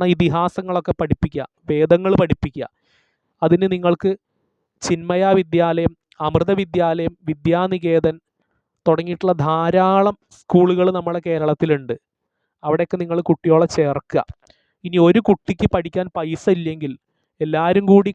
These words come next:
കുറച്ച് പൈസ എടുത്തിട്ട് ആ കുട്ടിയെ സഹായിച്ചിട്ട് അവനെ അല്ലെങ്കിൽ അവളെ അവിടെ പഠിപ്പിച്ചു കൊടുക്കുക. നമ്മുടെ തലമുറ മതം മാറി പോകാതിരിക്കാൻ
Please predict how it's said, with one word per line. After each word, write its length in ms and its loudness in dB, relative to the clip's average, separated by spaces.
കുറച്ച് 320 -2
പൈസ 220 -6
എടുത്തിട്ട് 460 -6
ആ 80 -6
കുട്ടിയെ 320 0
സഹായിച്ചിട്ട് 760 -2
അവനെ 340 -6
അല്ലെങ്കിൽ 280 -10
അവളെ 260 -4
അവിടെ 280 -2
പഠിപ്പിച്ചു 480 -6
കൊടുക്കുക. 300 0
നമ്മുടെ 280 -4
തലമുറ 420 0
മതം 300 -4
മാറി 220 0
പോകാതിരിക്കാൻ 680 2